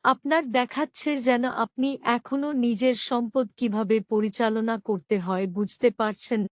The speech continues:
করি আমার কিভাবে প্রয়োজন হতো প্রতিটি টাকার। আমি আপনার সাক্ষাৎকারে পরা ব্লেজারটি গুডউইলে ফেরত দিয়েছিলাম আমার সাক্ষাৎকারের পর, এবং একটি চেক প্রেরণ করেছিলাম গুডউইলের জন্য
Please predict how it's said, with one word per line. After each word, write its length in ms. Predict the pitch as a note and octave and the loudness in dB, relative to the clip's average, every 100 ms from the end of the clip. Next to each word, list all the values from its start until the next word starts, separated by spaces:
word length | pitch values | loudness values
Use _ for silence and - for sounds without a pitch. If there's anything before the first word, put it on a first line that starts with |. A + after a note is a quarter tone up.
| _ | _
করি 300 | - E4 F#4 | 2 6 6
আমার 360 | F#4+ D#4+ F4 E4 | 6 4 2 0
কিভাবে 580 | - C#4+ B3+ D4+ D#4+ D#4+ | 0 0 2 0 0 -2
প্রয়োজন 480 | - B3+ G#3 B3+ B3+ | 2 4 4 2 2
হতো 380 | A3+ B3+ C4+ | 0 0 0
প্রতিটি 580 | B3 B3+ B3+ C#4+ B3 D4 | -2 0 0 0 -2 -4
টাকার। 500 | B3 A3 - F3+ D3 - _ _ _ _ _ _ _ _ _ _ | 0 0 0 -6 -6 -12 _ _ _ _ _ _ _ _ _ _
আমি 360 | B3 C#4+ F4+ F#4 | 4 4 2 -2
আপনার 400 | D#4 - C#4+ D4 | -2 -2 -2 0
সাক্ষাৎকারে 920 | - C4+ C4 - D4 D4 - C#4+ D4 | 0 0 0 0 -2 -2 0 0 0
পরা 380 | - A#3+ A#3 B3+ | 0 2 4 2
ব্লেজারটি 680 | G#3 G3+ G#3 G#3+ B3+ - C4+ | 2 4 4 4 0 0 -2
গুডউইলে 600 | G3+ G#3+ G3+ A3 A3+ B3 - | 0 2 2 2 2 0 0
ফেরত 360 | C4 C#4 D#4 - | -2 -2 -4 -4
দিয়েছিলাম 680 | A3+ A3+ G3+ - A3+ A3+ B3 - | 0 0 0 -2 0 0 -2 0
আমার 300 | A3 A3 A#3 | 2 2 0
সাক্ষাৎকারের 920 | - B3+ A#3+ - B3 - A#3 F#3+ F#3+ - | -2 -4 -4 -4 -4 -2 0 0 0 0
পর, 240 | G3 E3+ F#3+ _ _ _ _ | 0 0 -4 _ _ _ _
এবং 360 | - C4 D4+ D#4+ - | 0 2 0 -8 -4
একটি 360 | D4+ - - D#4+ | -4 -2 -2 -2
চেক 340 | - D4 C#4+ _ | 0 -2 -2 _
প্রেরণ 400 | C4 B3 B3+ B3+ | 4 6 4 0
করেছিলাম 800 | A3+ A3 A3 - A#3+ B3+ C4+ B3 | 2 2 2 0 0 2 0 -4
গুডউইলের 680 | F3+ A3+ G#3+ C4 C4+ D4 A3 | 0 2 2 2 0 -2 0
জন্য 360 | B3 A#3 B3 | 2 2 0